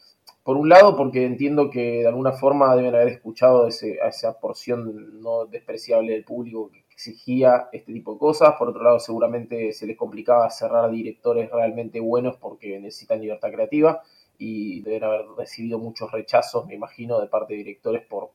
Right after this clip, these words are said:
por falta justamente de esta, de este aire. Eh, y por otro lado, estamos en una cuarta fase, y a eso iba,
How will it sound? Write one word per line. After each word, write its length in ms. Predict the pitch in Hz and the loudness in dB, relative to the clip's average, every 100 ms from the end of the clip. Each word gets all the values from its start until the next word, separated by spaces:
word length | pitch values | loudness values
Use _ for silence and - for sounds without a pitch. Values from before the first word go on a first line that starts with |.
| _ | _
por 140 | - _ | -20 _
falta 280 | 117 107 113 | -6 -4 -6
justamente 480 | 113 110 107 101 98 | -8 -10 -8 -10 -14
de 100 | 101 | -14
esta, 380 | - 90 87 - | -8 -8 -8 -14
de 60 | |
este 200 | - - | -18 -6
aire. 420 | 113 120 135 165 - _ _ _ _ _ - | -2 0 2 0 -4 _ _ _ _ _ -4
Eh, 200 | 131 123 | -2 -2
y 80 | 139 | 0
por 140 | 127 | 0
otro 140 | 185 190 | 2 6
lado, 240 | 214 202 | 8 8
estamos 380 | - 156 151 - | 6 4 2 -4
en 100 | 127 | -8
una 220 | 123 127 | -2 0
cuarta 280 | 147 147 151 | 4 4 4
fase, 340 | 139 131 - 110 | 2 0 0 -4
y 40 | |
a 40 | |
eso 260 | 113 117 123 | -4 -4 -4
iba, 400 | 117 120 143 - | 0 0 0 -4